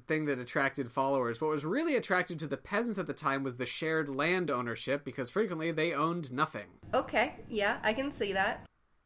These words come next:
Speaker 1: Thus, the majority of the, of their followers were, uh,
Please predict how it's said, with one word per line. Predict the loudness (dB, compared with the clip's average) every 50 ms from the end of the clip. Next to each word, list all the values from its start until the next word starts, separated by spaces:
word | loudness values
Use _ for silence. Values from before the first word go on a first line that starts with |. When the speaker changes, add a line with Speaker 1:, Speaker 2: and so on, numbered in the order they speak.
| _ _ _ _ _
Speaker 1:
Thus, | 2 4 6 6 4 4
the | 0 0 0
majority | 0 0 -2 2 4 6 8 8 8 8 6 4 2 0 -2
of | 0 2 2 4 4 4 2 0 -4 -4 -2
the, | 0 2 4 4 2 2 2
of | 2 0 0 2
their | 2 2 2
followers | 2 2 2 2 4 4 2 2 2 2 2 2 2 0 -2 -2 -4 -6 -6
were, | -4 -2 0 0 2 2 2 0 0 -2 -2 0
uh, | 2 2 2 2 2 0 -2 -2